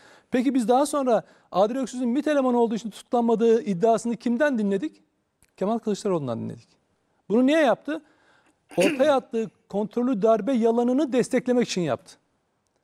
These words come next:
Çünkü derdi hiçbir zaman on beş Temmuz'da direniş gösteren halkın yanında olmak değil. Kaldı ki zaten kendisi de Bakırköy Belediye Başkanı'nın evinde saklanmıştı o gece.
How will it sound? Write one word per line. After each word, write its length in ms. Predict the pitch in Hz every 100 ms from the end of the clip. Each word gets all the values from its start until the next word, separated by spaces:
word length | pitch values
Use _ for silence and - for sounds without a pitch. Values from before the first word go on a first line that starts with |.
| _
Çünkü 340 | 226 226 151
derdi 300 | 196 208 202
hiçbir 240 | 180 -
zaman 240 | 302 262 247
on 200 | 220 220
beş 140 | 220
Temmuz'da 580 | - 214 220 185 233 170
direniş 300 | 208 226 -
gösteren 380 | 226 196 226 220
halkın 320 | 190 202 220
yanında 260 | 214 214 208
olmak 340 | 208 208 -
değil. 120 | 147
Kaldı 300 | - 220 247
ki 80 | -
zaten 340 | 208 214 214 190
kendisi 320 | 196 185 175
de 120 | 226
Bakırköy 300 | 196 - 208
Belediye 220 | 196 190
Başkanı'nın 320 | 185 160 226
evinde 180 | 185 185
saklanmıştı 560 | 147 165 165 156 - 127
o 60 |
gece. 260 | 117 117 -